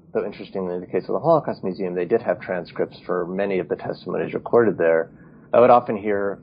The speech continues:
something along the, along the lines of, "If only we had the full transcript." As if the reading of the, the transcript of a testimony constitutes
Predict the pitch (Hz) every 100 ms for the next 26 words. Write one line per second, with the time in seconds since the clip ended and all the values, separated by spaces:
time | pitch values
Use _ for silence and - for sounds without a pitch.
0 | - 113 101 98 95 92 90 92 92 82
1 | 82 - - 95 95 90 90 90 90 87
2 | 85 - 95 113 110 104 101 98 90 95
3 | - - 90 82 - - - - - -
4 | - - _ - - - 113 120 110 -
5 | 117 104 139 135 117 101 98 - 95 90
6 | 90 85 - - - - - 107 - 120
7 | 117 - 104 92 92 135 123 110 98 95
8 | - 107 104 104 - 98 -